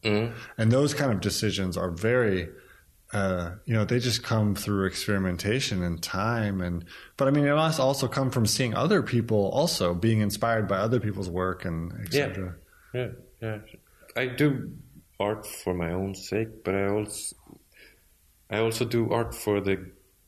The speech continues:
Speaker 1: gallery space. Sort of. You ha-, it's not every exhibition, but often, especially if I have a solo exhibition, you sort of know that in a l-,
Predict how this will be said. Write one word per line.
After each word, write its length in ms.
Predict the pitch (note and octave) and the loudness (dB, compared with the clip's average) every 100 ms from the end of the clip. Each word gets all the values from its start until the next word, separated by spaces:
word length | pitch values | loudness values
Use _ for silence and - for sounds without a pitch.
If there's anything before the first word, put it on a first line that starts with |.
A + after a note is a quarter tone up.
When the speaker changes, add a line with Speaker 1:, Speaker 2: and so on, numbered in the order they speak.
| _ | _
Speaker 1:
gallery 400 | - A2 A2 F#2+ | -4 0 0 0
space. 600 | F2 - A#2+ - - - | 0 0 0 -2 -6 -10
Sort 140 | - - | -10 -10
of. 320 | - F2+ F#2 | -8 -6 -2
You 120 | G#2 | -2
ha-, 180 | A2 - | -2 -8
it's 540 | - A2+ A#2 - - - _ _ _ - _ | -4 -4 -4 -6 -8 -10 _ _ _ -20 _
not 260 | - A2+ A2+ | -4 -2 -2
every 260 | C3+ C3 | 0 2
exhibition, 540 | G2 - F2+ G2+ - G2 | 0 -2 -2 -2 0 0
but 220 | G2 - - - _ _ _ _ - | -2 -4 -10 -20 _ _ _ _ -4
often, 380 | B2 B2+ G#2 F2 | -2 0 0 0
especially 420 | - A#2 - G2+ | 0 -2 0 0
if 120 | F#2+ | 0
I 80 | F#2+ | -2
have 200 | F#2+ F2 | -2 -2
a 140 | E2+ | -4
solo 320 | E2+ A#2 A#2+ | -2 0 2
exhibition, 640 | B2+ B2+ G#2+ A#2 A#2 A2+ - - - _ _ _ | 2 0 -4 -4 -2 -4 -8 -20 -20 _ _ _
you 80 | - - - _ _ - - | -18 -18 -20 _ _ -20 -12
sort 300 | - G#2+ G2+ | -6 -4 -2
of 80 | |
know 240 | G2 G#2 G#2+ | 0 0 0
that 220 | F#2+ F#2 | 0 0
in 140 | F#2 | -2
a 60 | F2+ | -2
l-, 800 | F2 - - - - - - G2 | -4 -6 -14 -18 -20 -16 -12 -12